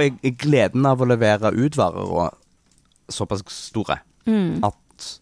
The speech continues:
Speaker 1: at det blir mer energi til å få det til.
Speaker 2: Ja.
Speaker 1: Det er mange, eh, utleveringer, eh, om det er som Reko-utleveringer eller direkte melkerute, et eller annet, hvor jeg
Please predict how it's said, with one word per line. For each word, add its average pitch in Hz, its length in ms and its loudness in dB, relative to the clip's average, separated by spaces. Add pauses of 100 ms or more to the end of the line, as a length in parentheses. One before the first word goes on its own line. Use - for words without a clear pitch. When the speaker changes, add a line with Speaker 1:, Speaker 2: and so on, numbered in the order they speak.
(600)
Speaker 1:
at - 140 -8 (180)
det 90 680 -2
blir 95 100 -2
mer 87 240 0
energi 87 300 -4 (180)
til 85 320 -6
å 76 560 -8
få - 240 -10
det 80 80 -12
til. 101 140 -6 (480)
Speaker 2:
Ja. 196 80 -2 (1500)
Speaker 1:
Det 101 80 -8
er 104 60 0
mange, 95 260 0
eh, 113 560 2
utleveringer, 98 760 0 (180)
eh, 50 160 -2
om 78 160 -4
det 73 160 -4
er 60 220 -8
som - 100 -12
Reko-utleveringer 55 880 -12
eller 58 160 -12
direkte - 400 -14 (960)
melkerute, - 400 -10
et - 320 -12
eller - 80 -6
annet, - 320 -18 (320)
hvor - 160 -10
jeg 67 160 -6